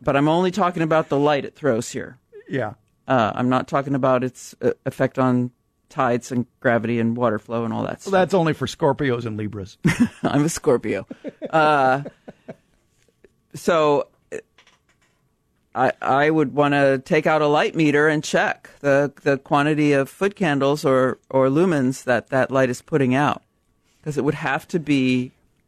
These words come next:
Speaker 1: like, three thousand, probably. Maybe, maybe two thousand would be enough to affect, uh, and that, and you'd have to measure it at the plant, not outside at the light, but at the plant.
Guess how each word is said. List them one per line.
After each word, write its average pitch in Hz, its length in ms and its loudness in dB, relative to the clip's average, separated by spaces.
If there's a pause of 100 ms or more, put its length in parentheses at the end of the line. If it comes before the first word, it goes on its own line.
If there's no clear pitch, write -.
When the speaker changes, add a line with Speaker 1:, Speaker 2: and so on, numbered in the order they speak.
(1120)
Speaker 1:
like, 139 240 -2
three 160 280 0
thousand, 139 680 -2 (680)
probably. 117 600 -4
Maybe, 143 360 -2 (100)
maybe 156 340 2
two 131 220 -10
thousand 113 480 -6
would 113 120 -8 (200)
be 123 140 -8
enough 113 400 -2
to 139 100 -8
affect, 113 360 -10 (460)
uh, - 240 -8 (1900)
and 143 160 4
that, 151 200 0
and 143 160 2
you'd 135 160 2
have 143 160 2
to 156 60 0
measure 143 320 2
it 131 140 0
at 143 200 -4
the 131 100 -2
plant, - 480 -2 (100)
not 131 180 0
outside 175 440 0
at 160 80 -10
the 175 100 0
light, 139 260 0
but 135 120 -4
at 135 180 -2
the 123 80 -12
plant. 117 520 -4